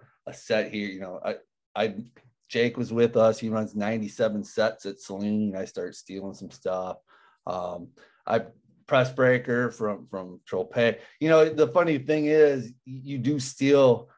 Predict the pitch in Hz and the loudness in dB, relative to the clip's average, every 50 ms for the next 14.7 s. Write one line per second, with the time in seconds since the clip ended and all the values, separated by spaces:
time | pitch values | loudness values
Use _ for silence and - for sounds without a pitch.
0 | _ _ - - 104 - 139 131 131 135 127 120 117 120 117 113 101 104 104 107 | _ _ -16 -16 -10 -6 -4 -4 -2 0 0 2 2 4 2 2 0 -4 -8 -10
1 | 104 - 101 98 - - 135 175 202 - 120 110 92 - 107 104 101 - - - | -10 -14 -18 -12 -4 0 0 0 0 0 -4 -6 -4 -4 -4 -6 -6 -6 -10 -12
2 | - 107 127 170 190 - 101 101 104 104 104 104 104 110 107 - - 95 87 87 | -8 -8 -4 -2 -2 -2 -2 -2 -2 -2 0 2 2 2 0 0 -4 -14 -18 -18
3 | 82 80 - - 117 101 - 101 90 90 90 85 - 98 104 156 165 - - - | -20 -12 -4 -4 -4 -4 -4 -10 -16 -16 -16 -10 -6 -4 -4 -4 -6 -8 -14 -16
4 | 95 85 82 85 85 85 87 87 95 107 110 107 98 - - 110 107 113 123 123 | -18 -16 -12 -12 -10 -10 -10 -4 0 0 0 0 0 -2 0 2 2 2 2 0
5 | 123 117 113 104 104 104 98 - _ - 104 104 107 110 110 101 101 104 107 110 | -4 -4 -4 -2 -2 -4 -6 -6 _ -8 -8 -6 -6 -4 -4 -6 -6 -6 -6 -6
6 | 117 120 107 82 85 90 _ _ _ - - - - - 98 110 135 143 135 120 | -6 -6 -6 -8 -12 -16 _ _ _ -20 -20 -20 -16 -10 -4 -2 -2 -2 -2 -4
7 | 117 120 131 139 135 127 117 - - - 117 117 117 104 101 - 113 123 - 214 | -4 -2 -2 -2 -2 -4 -4 -6 -8 -8 -4 -4 -4 -4 -4 -2 -2 0 0 0
8 | - - 104 - 113 - - - 101 98 101 104 104 101 - 110 107 101 104 - | -2 -4 -6 -6 -8 -14 -14 -12 -8 -6 -6 -6 -6 -6 -6 -8 -8 -6 -4 -2
9 | 113 110 104 110 123 110 120 120 120 120 - - - 175 151 131 - - 160 156 | -2 0 2 2 2 4 4 4 4 4 -2 -6 -4 -4 -4 -6 -6 -2 0 2
10 | 156 156 151 143 127 123 120 127 127 131 127 127 131 113 107 104 - _ _ - | 2 4 2 2 2 2 2 4 4 2 2 0 -2 -4 -6 -8 -10 _ _ -10
11 | 120 104 101 - - 113 101 110 117 127 123 117 123 92 - - _ _ _ _ | -10 -10 -8 -8 -8 -4 2 4 4 4 4 2 0 -4 -6 -6 _ _ _ _
12 | _ _ _ _ - 104 92 76 - 107 98 98 92 92 95 98 101 104 104 104 | _ _ _ _ -6 -6 -6 -6 -6 -12 -12 -10 -10 -8 -4 0 2 2 2 2
13 | - 107 101 90 - - - 113 113 107 104 90 87 87 87 95 95 - - 90 | 0 -4 -4 -4 -4 -2 0 0 2 2 0 -4 -8 -8 -8 -8 -8 -10 -14 -18
14 | 85 80 - 95 95 90 95 92 90 87 85 78 - | -18 -18 -16 -16 -14 -12 -10 -10 -8 -8 -8 -10 -14